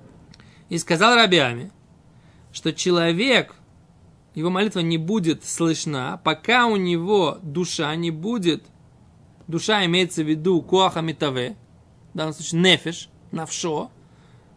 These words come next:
это силы своих страстей, внутрь своей руки, чтобы это было у него в руке, его владении. Так, чтобы это делать по велению разума.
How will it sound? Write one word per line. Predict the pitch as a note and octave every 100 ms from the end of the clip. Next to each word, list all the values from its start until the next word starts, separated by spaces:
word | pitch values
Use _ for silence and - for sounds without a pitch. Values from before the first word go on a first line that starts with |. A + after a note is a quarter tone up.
| -
это | D3 D3+
силы | C#3 G#3+ A#3 G3
своих | F3+ E3+
страстей, | - D#3+ C#3 - D#3+ G#3+ A#3+ - - -
внутрь | C#3+ G3 A#3 A3+
своей | - F3+ F3+
руки, | F3 D3+ - C#3+ C#3 A#3 - - - - - _ - _ _ _ _
чтобы | - - E3
это | F3+ F3
было | E3 B3+ A#3
у |
него | G#3 G3+ F#3+
в |
руке, | E3+ F3+ G3 C#4 C#4+
его | G3 F#3+
владении. | F3+ F#3+ F3 G3 D#3 B2+ - _ - _ - _ -
Так, | G3 C4+ D4+ -
чтобы | - - F3 E3
это | E3 E3
делать | D3 G3 B3+ B3 -
по | - G3 A3+ A#3+ -
велению | D#3+ E3 E3 G3 A3 G3+ F#3 F3+ G3+
разума. | D#3 F3 D3+ B2+ A#2